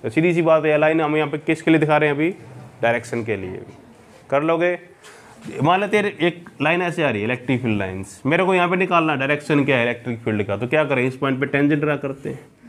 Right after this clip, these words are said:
What is a tangent भाई? हैं? Tangent होता है perpendicular भी।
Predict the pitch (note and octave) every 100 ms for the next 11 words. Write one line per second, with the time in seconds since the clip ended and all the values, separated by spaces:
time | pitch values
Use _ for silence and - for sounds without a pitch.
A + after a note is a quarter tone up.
0 | - - C#3+ E3 F3 F3+ F#3 F#3 F3+ E3
1 | D3+ D3 - - - - - - - _
2 | _ _ _ _ _ - - - A#3+ A3+
3 | A3+ - - - - - - - - -
4 | - C3 C4+ - - - - - - -
5 | - - - - - D3+ D#3+ F3+ D#3 G3
6 | G3 F3 F3+ E3 D3+ C3 G2